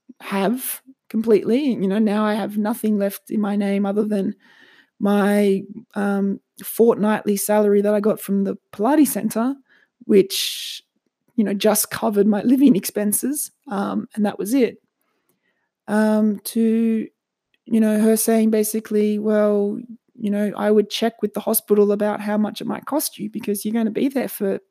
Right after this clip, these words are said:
you know, two weeks, basically, ten days to two weeks." Um,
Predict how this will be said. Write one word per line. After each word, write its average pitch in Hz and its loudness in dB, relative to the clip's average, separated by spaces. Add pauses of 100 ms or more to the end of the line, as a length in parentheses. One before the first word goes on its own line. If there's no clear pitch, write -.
(180)
you 196 -6
know, 185 -2
two - -2
weeks, 330 2
basically, 208 -6
ten 214 -2
days 214 0
to 202 -14
two 233 -6
weeks." 285 -8 (1300)
Um, 233 2